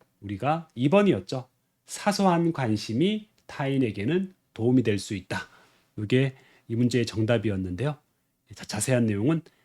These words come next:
한 문장 한 문장 저와 함께 분석하면서 보겠습니다.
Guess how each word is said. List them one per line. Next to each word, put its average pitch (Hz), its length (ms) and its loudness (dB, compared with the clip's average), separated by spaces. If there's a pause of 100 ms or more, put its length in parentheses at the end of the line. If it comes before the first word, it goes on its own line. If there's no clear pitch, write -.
(120)
한 139 180 -2
문장 117 280 4
한 120 100 2
문장 101 240 -2
저와 113 220 0
함께 147 360 -2 (300)
분석하면서 143 800 2 (160)
보겠습니다. 104 560 -4